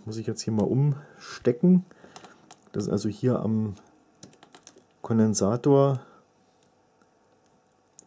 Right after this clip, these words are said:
Hier, da sieht man, ich habe wirklich in der Tat minus neun Komma null drei Volt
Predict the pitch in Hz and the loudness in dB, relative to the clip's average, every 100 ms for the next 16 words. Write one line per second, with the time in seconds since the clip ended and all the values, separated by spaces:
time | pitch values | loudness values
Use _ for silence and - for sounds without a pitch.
0 | _ - 123 127 123 _ _ _ _ _ | _ -4 -2 -2 -4 _ _ _ _ _
1 | _ _ - - - - - 101 98 101 | _ _ -20 -20 -18 -14 -4 -4 -2 -2
2 | 110 101 104 - - - - 202 202 202 | -2 -2 -6 -6 -6 -6 -4 -4 -4 -4
3 | 202 220 - _ _ _ _ _ _ - | -4 -6 -10 _ _ _ _ _ _ -6
4 | 107 123 139 139 123 - - - 104 110 | 0 2 2 0 -2 -6 -12 -6 0 0
5 | 113 117 113 107 107 110 107 98 98 92 | 0 0 0 2 2 0 0 0 0 -2
6 | 80 98 104 107 104 | -2 2 4 4 -2